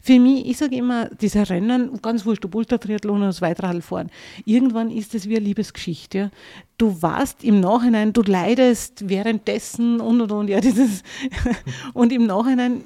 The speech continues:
siehst du eigentlich immer alles so ein bisschen in einen, in einen, äh, Softfilter drinnen. Ja, es ist dann alles nur mehr schön und das ganze Schier ist nicht mehr, mehr da.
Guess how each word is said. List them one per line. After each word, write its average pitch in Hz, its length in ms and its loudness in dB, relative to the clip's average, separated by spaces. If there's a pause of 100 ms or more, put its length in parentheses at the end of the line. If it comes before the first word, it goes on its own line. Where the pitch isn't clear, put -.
siehst - 340 -8
du 240 60 -6
eigentlich 220 300 -4
immer 226 300 0
alles 202 320 -4
so 226 80 0
ein 214 80 0
bisschen 214 300 -4
in 202 200 -2
einen, 196 300 -2
in 190 200 -4
einen, 180 240 -4 (460)
äh, 196 540 -6 (180)
Softfilter 226 840 0
drinnen. 180 320 -6
Ja, 202 140 0
es 220 140 -2
ist 226 160 -6
dann 220 360 -2
alles 233 240 0
nur 240 100 4
mehr 208 100 0
schön 233 380 -4 (440)
und 220 280 0
das 226 120 0
ganze 214 300 -4
Schier 226 220 -2
ist 214 160 -4
nicht 196 100 -4
mehr, 170 100 -6
mehr 170 120 -10
da. 156 180 -10